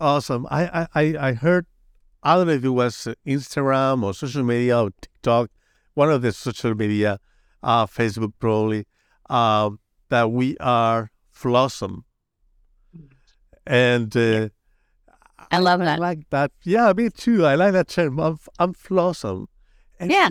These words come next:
Speaker 1: and those flaws are not real flaws. They are just traits of our physical, uh, reality. Uh, but when we go to the grocery store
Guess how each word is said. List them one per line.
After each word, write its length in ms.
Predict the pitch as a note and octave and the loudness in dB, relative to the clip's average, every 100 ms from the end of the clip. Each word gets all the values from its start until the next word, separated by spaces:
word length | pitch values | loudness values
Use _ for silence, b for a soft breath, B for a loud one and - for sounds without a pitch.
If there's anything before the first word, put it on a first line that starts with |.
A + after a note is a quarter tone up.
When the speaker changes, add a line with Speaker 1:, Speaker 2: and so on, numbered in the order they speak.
| F#3 | 0
Speaker 1:
and 200 | D#3+ C3+ | -6 -2
those 240 | G3 B3 | -2 -2
flaws 480 | - - F3 F#3+ G#3 - | -6 -4 0 0 -2 -6
are 120 | F3+ | -6
not 160 | G3+ A3+ | -2 -2
real 500 | G#3+ F#3 A3+ C4+ A3+ | 0 0 0 0 -2
flaws. 400 | - A#2 G#2 - | -2 -2 -2 0
They 120 | E3 | 0
are 80 | F3+ | 0
just 340 | - F#3+ - _ _ _ _ - | 0 -2 -4 _ _ _ _ -16
traits 640 | - A3+ G3+ B2+ - - | -4 0 2 0 -6 -6
of 200 | D3 A#2 | -6 -4
our 560 | F3 D3 D3 C#3+ C#3+ C#3+ | 0 0 2 0 -2 -4
physical, 800 | - - F3+ F#3 F#3 F3 E3 E3 _ _ _ _ _ _ - | -6 -2 -2 -2 0 0 0 -4 _ _ _ _ _ _ -8
uh, 280 | F2+ F2 F#2 | -4 -2 0
reality. 720 | F3 F3+ G3 G3+ - B2+ B2+ - | 2 2 2 0 -2 -2 -2 -4
Uh, 220 | D3+ D3 | -4 -4
but 220 | C3+ D3 | -2 0
when 200 | D#3 D#3 | 0 -2
we 100 | F3 | -4
go 220 | D3+ F#3 | 0 0
to 140 | F#3 E3+ | 2 0
the 120 | D3+ | 0
grocery 500 | C#3 D#3+ G3+ D#3+ C3+ | 2 0 0 -2 -2
store 540 | - - A2 A#2 D3+ | -4 -10 -8 -8 -12